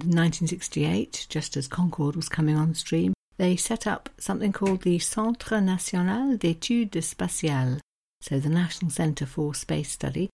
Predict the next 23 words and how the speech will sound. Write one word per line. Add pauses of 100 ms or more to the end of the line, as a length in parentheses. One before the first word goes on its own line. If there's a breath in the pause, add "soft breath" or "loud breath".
(160)
C
N
E
S
for
short, (220)
right
here
in
Toulouse. (340)
And
today
there
are
all
sorts
of
companies (140)
and
operations
centred
on
Toulouse,